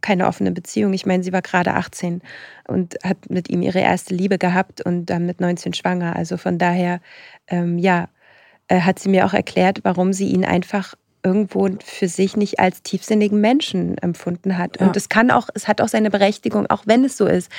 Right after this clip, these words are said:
Speaker 1: Aber ich habe einfach diese Teile in mir. Und ich kann mich ja selber entscheiden, welche Teile nehme ich für mich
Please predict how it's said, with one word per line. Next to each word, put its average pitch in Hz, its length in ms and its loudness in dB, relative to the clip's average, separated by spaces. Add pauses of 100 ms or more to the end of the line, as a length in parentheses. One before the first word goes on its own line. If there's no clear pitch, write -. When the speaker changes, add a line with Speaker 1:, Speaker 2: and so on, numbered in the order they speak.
(140)
Speaker 1:
Aber 220 140 2
ich - 140 -2
habe 277 420 4
einfach 196 380 2
diese 180 300 -4
Teile 180 400 0
in 180 240 0
mir. 180 300 2 (320)
Und 214 180 2
ich 208 140 -4
kann 233 240 0
mich 240 140 0
ja 214 120 4
selber 262 300 4
entscheiden, 185 600 2 (420)
welche 214 520 4
Teile 208 340 4
nehme 247 360 6
ich - 280 -2
für 226 220 2
mich 240 360 2